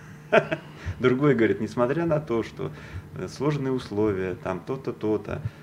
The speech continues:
значит, партнёры обманывают, то-то, то-то, я способен сделать,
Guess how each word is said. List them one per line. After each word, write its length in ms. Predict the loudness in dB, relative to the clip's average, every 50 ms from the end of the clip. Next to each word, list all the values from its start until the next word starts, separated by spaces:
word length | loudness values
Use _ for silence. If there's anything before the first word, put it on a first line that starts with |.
| -14 -10 -8
значит, 420 | -6 -6 -4 -4 -4 -6 -6 -8 -8 -4
партнёры 400 | -4 -4 -2 -2 -2 0 2 2 2
обманывают, 600 | 2 2 2 0 0 0 -2 -2 -4 -4 -6 -4
то-то, 280 | -4 -6 -4 -4 -4 -6
то-то, 360 | -4 -2 -2 -2 -4 -6 -10 -12 -14 -16 -14 -12 -6
я 340 | -2 2 4 4 4 4 2
способен 680 | 0 -2 -4 -4 -2 -2 -2 -2 0 2 2 0 0 -2 -6 -6
сделать, 680 | -6 -6 -6 -6 -4 -2 0 2 2 2 2 0 -2